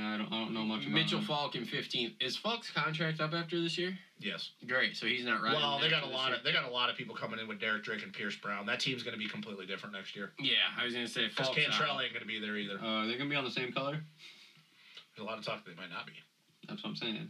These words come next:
Speaker 3: I don't think so. I think K T M is super pissed with T L D right now.
Speaker 1: You, what do they do? Put their own deal together?
Speaker 3: But what are they gonna go to? I, I think so. I think
Speaker 1: K T M is not, not gonna have a team.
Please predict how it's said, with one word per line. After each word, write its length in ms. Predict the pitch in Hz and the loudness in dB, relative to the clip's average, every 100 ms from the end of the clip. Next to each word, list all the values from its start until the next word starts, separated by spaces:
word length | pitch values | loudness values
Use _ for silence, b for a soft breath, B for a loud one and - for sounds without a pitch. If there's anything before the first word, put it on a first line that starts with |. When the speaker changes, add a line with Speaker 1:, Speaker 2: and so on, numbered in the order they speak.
| - | -8
Speaker 3:
I 220 | - - | -2 -2
don't 260 | 156 123 120 | 2 0 0
think 160 | 127 120 | -4 -2
so. 240 | 92 80 - _ | -4 -6 -14 _
I 80 | 123 | 0
think 140 | 131 120 | 0 0
K 120 | 131 | 0
T 160 | - 123 | 2 0
M 80 | 107 | 2
is 80 | |
super 260 | - 147 - | 2 2 -2
pissed 340 | 104 117 110 | -2 -2 0
with 120 | 104 - | -6 -4
T 120 | 104 | -4
L 100 | 98 | -4
D 140 | 92 85 | -6 -8
right 120 | 80 | -10
now. 140 | 85 82 - - | -12 -12 -16 -6
Speaker 1:
You, 420 | 113 110 110 107 | -2 0 0 -2
what 100 | 110 | -2
do 60 | 113 | 0
they 120 | 113 | 0
do? 300 | 110 131 107 104 | 2 2 0 -2
Put 180 | 117 | -4
their 120 | 107 107 | -2 -2
own 140 | 113 123 | -2 -2
deal 180 | 135 131 | -2 -4
together? 300 | 139 147 160 - _ _ _ - 104 _ _ | -6 -2 -4 -4 _ _ _ -20 -20 _ _
Speaker 3:
But 100 | 104 | -6
what 120 | 107 | -2
are 20 | |
they 80 | 107 | -2
gonna 140 | 104 95 | -2 -4
go 160 | 110 | -4
to? 180 | 117 92 - _ _ | -4 -8 -10 _ _
I, 120 | - - - 131 | 6 6 2 2
I 180 | 208 233 | 2 4
think 160 | 240 240 | 2 4
so. 200 | 247 240 | 4 6
I 140 | - | 6
think 120 | 220 220 | 6 6
Speaker 1:
K 60 | |
T 40 | 226 | 6
M 160 | 208 | 4
is 100 | 135 | 0
not, 580 | 113 113 117 170 196 - | -2 -2 2 4 2 -2
not 280 | 117 123 127 | 2 2 2
gonna 160 | 127 120 | -4 0
have 160 | 120 | 0
a 40 | 107 | 0
team. 380 | 127 110 104 | 0 0 0